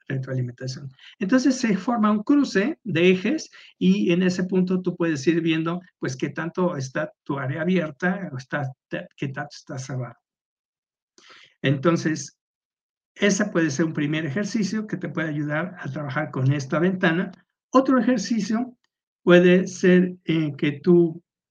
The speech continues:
le preguntes a los demás. Ah, bueno, este es, este es parte de este, este mismo ejercicio, en donde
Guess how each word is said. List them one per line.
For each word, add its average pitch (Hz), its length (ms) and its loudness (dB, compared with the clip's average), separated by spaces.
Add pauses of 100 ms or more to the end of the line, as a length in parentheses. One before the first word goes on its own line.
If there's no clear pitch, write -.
(800)
le 139 240 4
preguntes 165 580 0
a 156 60 2
los 151 220 -2
demás. 175 540 0
Ah, 170 120 2
bueno, 180 260 0
este 190 200 -6
es, - 200 -8
este 165 260 -2
es 143 140 -8
parte 160 380 0
de 135 120 0
este, 135 540 -6
este 156 260 -2
mismo 131 240 -2
ejercicio, 127 440 -6
en 139 80 0
donde 151 300 -4